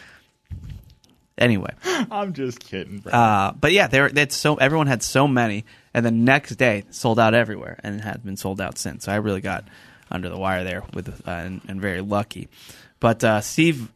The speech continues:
Speaker 1: Vanio has some home covid test instructions. He says, "One,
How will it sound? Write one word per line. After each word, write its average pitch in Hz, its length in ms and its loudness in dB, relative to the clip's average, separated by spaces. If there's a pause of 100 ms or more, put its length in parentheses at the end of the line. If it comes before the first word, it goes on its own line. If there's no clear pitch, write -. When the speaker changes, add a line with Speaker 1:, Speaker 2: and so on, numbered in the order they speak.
Speaker 1:
Vanio 123 520 2
has 113 140 0
some 107 120 -4
home 101 240 -2
covid 95 320 -6
test 95 240 -8
instructions. - 500 -14
He 104 60 -12
says, 101 180 -6
"One, 143 300 2